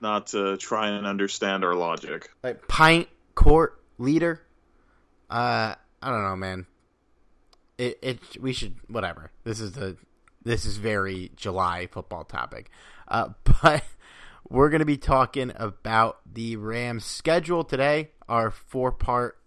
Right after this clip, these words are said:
Speaker 2: schedule preview continues with weeks five through eight. We got Seattle, San Francisco, Atlanta, and Cincinnati today.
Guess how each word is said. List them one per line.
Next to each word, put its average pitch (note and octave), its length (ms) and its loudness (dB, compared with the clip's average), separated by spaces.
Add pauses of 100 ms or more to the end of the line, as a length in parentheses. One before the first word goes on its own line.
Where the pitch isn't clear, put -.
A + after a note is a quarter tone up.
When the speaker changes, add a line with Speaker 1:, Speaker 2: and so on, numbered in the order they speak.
Speaker 2:
schedule A#2+ 440 -6
preview A#2 420 -4
continues A#2+ 720 -8 (400)
with F#2+ 260 -12
weeks C3 400 -6
five C3+ 400 -2
through A#2 260 -10
eight. C#3+ 320 -4 (140)
We A2 100 -10
got - 180 -12
Seattle, D#3+ 580 0
San C#3 280 -6
Francisco, C3 560 -6
Atlanta, A#2 640 -8
and G2 200 -14
Cincinnati A2+ 680 -10
today. G2 360 -10